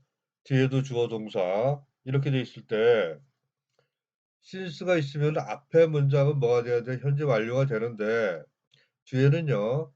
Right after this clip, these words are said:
무슨 뜻입니까? 그가 한국에 온 이후로 이런 얘기죠. 그 피터가 뭐 그 회사에서 일했다는 얘기인데 since 뒤에 주어 동사 이게 절이 왔을 때는 여기 당연히 시제라고 하는 게 있겠죠. 그러면은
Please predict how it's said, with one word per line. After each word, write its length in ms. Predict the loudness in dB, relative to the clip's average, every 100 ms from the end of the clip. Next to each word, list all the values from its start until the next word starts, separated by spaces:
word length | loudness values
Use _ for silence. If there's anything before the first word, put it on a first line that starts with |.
| -14
무슨 220 | -8 -6
뜻입니까? 540 | -6 -6 -6 -4 -6
그가 260 | -4 -2 -2
한국에 520 | -2 -6 -8 -10 -8
온 340 | -4 -2 0 -2
이후로 580 | -6 -6 -2 -2 -4 _ _
이런 220 | -4 0
얘기죠. 460 | 0 0 -10 -20 -20 _ _ _ _ _ _ _ _ _ _ _
그 260 | -4 -4 -6
피터가 460 | -6 0 2 2
뭐 260 | 2 0 0
그 140 | -2 0
회사에서 300 | 2 2 0
일했다는 420 | 0 -2 -4 -4 -6
얘기인데 640 | -12 -10 -6 -4 -4 -6 -10 _ _ _ _ _ -12
since 340 | -10 -8 -6
뒤에 240 | -2 -2 -2
주어 280 | 2 2
동사 360 | 2 -2 0 0
이게 180 | 0 -2
절이 240 | -2 2
왔을 300 | 0 0 -6
때는 680 | -6 -4 -2 -4 -6 -12 -20 _ _ _ _ _ -20 _ _ -2
여기 160 | -2
당연히 260 | 0 0 0
시제라고 420 | -2 -2 2 4
하는 140 | 2 -2
게 80 |
있겠죠. 640 | -8 -8 -8 -8 -10 -10 -14 _
그러면은 540 | 0 2 4 2 -2